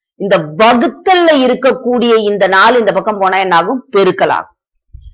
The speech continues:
இப்ப இது ரெண்டையும் பெருக்கணும். புரியுதாடி கண்ணு? இது ரெண்டையும் என்ன பண்ணணும்? நீங்க பெருக்கணும். இப்ப என்ன வரும்? நமக்கு இங்க பெருக்கணும்னா, ஐநான்கு இருபது,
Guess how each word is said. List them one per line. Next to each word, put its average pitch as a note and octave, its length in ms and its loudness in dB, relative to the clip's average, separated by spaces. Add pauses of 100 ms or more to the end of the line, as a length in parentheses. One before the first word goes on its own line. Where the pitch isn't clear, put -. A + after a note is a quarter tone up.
(120)
இப்ப B3 320 -2
இது C#4 240 2
ரெண்டையும் G#3+ 440 2 (160)
பெருக்கணும். A#3 480 0 (340)
புரியுதாடி G3 400 2
கண்ணு? F#3+ 160 0
இது F#3+ 160 0
ரெண்டையும் G3+ 240 2
என்ன A#3+ 160 2
பண்ணணும்? A3 260 0
நீங்க D3 380 -2 (260)
பெருக்கணும். A3 360 2
இப்ப B3 220 0
என்ன C#4 220 4
வரும்? A#3+ 380 2
நமக்கு A3 320 0
இங்க G#3+ 160 0
பெருக்கணும்னா, G#3 680 2 (360)
ஐநான்கு G#3+ 800 2 (100)
இருபது, G3 680 -2